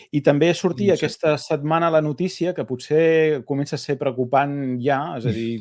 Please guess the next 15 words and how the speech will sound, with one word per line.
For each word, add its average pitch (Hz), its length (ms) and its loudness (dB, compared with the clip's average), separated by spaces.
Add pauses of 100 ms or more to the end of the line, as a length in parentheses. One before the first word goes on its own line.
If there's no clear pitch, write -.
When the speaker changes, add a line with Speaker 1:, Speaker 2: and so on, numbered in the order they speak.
Speaker 2:
<laughs> 104 80 -18
Speaker 1:
mm, 110 400 -6 (320)
que 143 80 -2
hi 135 80 2
haurà 135 160 6
un 160 100 4
altre 160 300 2
spin-off 139 580 -4
de 123 140 -2
The 127 100 0
Voice. 139 440 -4 (360)
Serà 131 320 -2
The 127 120 0
Voice 139 600 0
Mexico. 147 680 -8